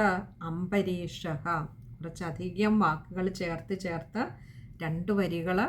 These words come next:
ഒറ്റ പദമായിട്ടങ്ങോട്ട് പറഞ്ഞിരിക്കുകയാണ്. വൈവസ്വത ആഖ്യ മനു, വൈവസ്വതൻ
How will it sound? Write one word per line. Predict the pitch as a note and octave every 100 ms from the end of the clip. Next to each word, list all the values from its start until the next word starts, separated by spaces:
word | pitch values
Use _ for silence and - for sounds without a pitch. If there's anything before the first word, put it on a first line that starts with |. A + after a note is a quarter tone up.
| - - - - E3+
ഒറ്റ | - - - C4+ B3+ -
പദമായിട്ടങ്ങോട്ട് | E3 F3 G#3 G#3+ G#3 F#3+ F#3+ F3 F3 E3 A3+ - -
പറഞ്ഞിരിക്കുകയാണ്. | D#3 D#3+ E3+ E3+ F#3 F3 E3 D#3 - - - - - - - G3
വൈവസ്വത | G#3+ A3 A3+ A#3+ A#3+ - B3 A#3 A3 A3 A3+ - - F3+ F#3
ആഖ്യ | G3+ - B3+ D#4 A3 F#3
മനു, | E3+ F3 D3+ F3+
വൈവസ്വതൻ | E3+ E3+ G#3 G#3 - G#3 G3+ A3